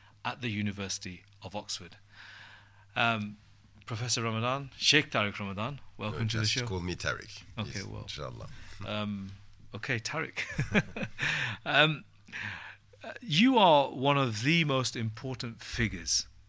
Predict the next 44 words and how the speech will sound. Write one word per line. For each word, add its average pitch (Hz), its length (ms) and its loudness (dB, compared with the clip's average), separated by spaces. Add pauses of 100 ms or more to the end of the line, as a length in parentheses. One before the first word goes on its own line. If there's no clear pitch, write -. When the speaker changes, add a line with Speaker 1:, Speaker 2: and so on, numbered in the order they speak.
(160)
Speaker 1:
in 110 240 0
Western 117 560 -2
Islamic 107 480 -4
thought. - 480 -10 (200)
Uh, 110 40 -6
you 104 200 -2
were 101 80 -2
listed 113 500 0 (340)
as 110 180 0
one 107 140 -2
of 101 140 -4
the 104 160 0
one 101 240 -4
hundred 117 480 -2
most 98 400 -2
influential 110 640 -4
people 104 460 -8 (440)
in 123 140 -2
the 120 80 -2
world 107 300 0
by 101 160 0
both 98 380 -8
Time 143 340 2
magazine 113 560 2 (420)
and 104 200 -6
Foreign 101 320 -6
Policy. 101 520 -6 (720)
But 120 80 -6
we're 165 120 2
not 185 120 2
here 143 120 4
to - 100 -2
talk 110 180 -4
about 98 160 -4
that. 101 160 -10 (840)
<laughs> - 140 -14
And 110 100 -6
we've 107 140 -2
got 110 160 0
a 107 60 2
lot 117 360 2
to - 100 -2
talk 104 220 -6
about, 101 300 -6